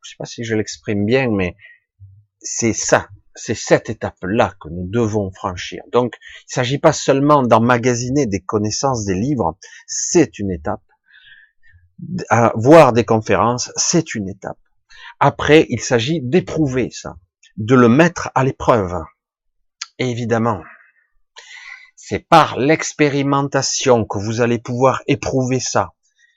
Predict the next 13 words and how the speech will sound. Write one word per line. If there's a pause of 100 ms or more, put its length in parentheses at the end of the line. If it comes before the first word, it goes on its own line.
(140)
Vous
allez
vous
heurter
à
des
murs,
à
des
souffrances,
à
des
peurs,